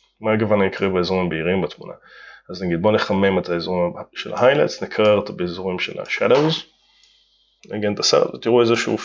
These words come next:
איזה פילטר של צבע פתאום מתווסף לתוך הסרט שלי.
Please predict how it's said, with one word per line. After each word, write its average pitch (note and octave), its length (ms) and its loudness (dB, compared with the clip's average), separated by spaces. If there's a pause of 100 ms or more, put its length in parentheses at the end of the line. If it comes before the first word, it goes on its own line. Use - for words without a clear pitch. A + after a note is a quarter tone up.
איזה A2+ 180 0
פילטר B2 340 0
של A2 160 -4
צבע C3+ 340 4 (760)
פתאום G2 260 -6
מתווסף G2 480 -2
לתוך - 240 -6
הסרט F#2 360 -2
שלי. - 220 -6